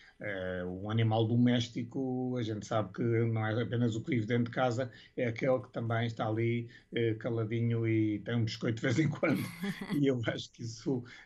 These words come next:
eh, se revelava e pronto, e, e creio que, eh, é necessário romper com isso. Eh, as raparigas têm de saber que têm direitos.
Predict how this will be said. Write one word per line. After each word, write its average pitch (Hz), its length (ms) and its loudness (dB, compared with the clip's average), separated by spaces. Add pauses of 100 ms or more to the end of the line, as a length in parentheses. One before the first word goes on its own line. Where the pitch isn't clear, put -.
(100)
eh, 127 240 4
se - 200 -10
revelava 151 520 0
e 285 100 -6
pronto, 135 360 -10
e, 113 680 -4
e - 40 0
creio 120 360 2
que, 190 300 -2 (720)
eh, 127 360 2 (560)
é 147 160 6
necessário 117 760 -4 (260)
romper 127 460 -2
com 107 200 -8
isso. 95 280 -12 (320)
Eh, 107 480 -2
as 117 100 2
raparigas 131 500 0
têm 127 220 2
de 113 60 -2
saber 98 500 -6
que - 120 -14
têm 101 240 -4
direitos. 101 600 0